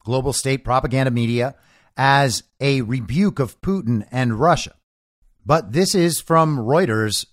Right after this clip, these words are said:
last year, June twenty-ninth, twenty twenty-two. "Russia will respond if nato sets up infrastructure in Finland and Sweden."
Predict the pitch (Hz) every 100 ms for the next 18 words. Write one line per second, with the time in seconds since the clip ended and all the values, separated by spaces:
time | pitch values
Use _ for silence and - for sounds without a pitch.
0 | _ 113 147 165 - 123 131 113 156 180
1 | 196 139 123 143 - 120 143 151 170 165
2 | 131 110 135 - _ _ _ _ 90 151
3 | 170 220 220 220 214 - 131 139 147 147
4 | 104 127 151 151 - 139 - 175 - 165
5 | 190 151 - 120 113 131 131 113 - 170
6 | 147 110 117 107 - 170 139 -